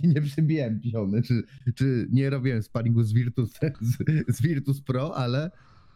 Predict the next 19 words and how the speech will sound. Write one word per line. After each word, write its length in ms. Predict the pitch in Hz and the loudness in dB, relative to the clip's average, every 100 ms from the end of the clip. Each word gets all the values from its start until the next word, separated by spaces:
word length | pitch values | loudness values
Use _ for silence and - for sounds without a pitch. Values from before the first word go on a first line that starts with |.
| - | -4
ale 200 | 107 131 | 0 0
byłem 260 | 127 156 139 | 0 -2 0
blisko. 460 | 131 123 - 87 104 - - 147 - | 0 0 -4 -6 -6 -8 -4 -4 -4
<laughs> 520 | - - - - 143 | -4 -2 -2 -4 -6
Dobra, 260 | - 101 82 | -2 -2 0
a 80 | 92 | 0
na, 100 | 101 104 - - 135 | 0 -2 -8 -2 -2
a 80 | 139 | 0
na 140 | 101 113 | -2 -2
serio. 400 | - 107 95 95 - _ _ _ - | -2 -2 -2 -4 -8 _ _ _ -6
Y, 300 | 90 90 - - | -2 -2 -4 -8
słuchajcie, 420 | - 123 120 113 - - _ _ | -4 -4 -2 -4 -6 -16 _ _
wchodziłem 500 | - 104 120 123 107 | -2 0 2 0 0
na 180 | 107 95 | -2 -4
polskie 640 | - - 139 147 - 151 | -4 -2 0 0 -2 -2
serwery 760 | 139 139 127 127 113 104 110 139 | 0 0 0 0 0 0 0 -4
C 240 | - 117 110 | -4 -2 -2
S 180 | 92 - | -2 0
a 200 | 87 | 0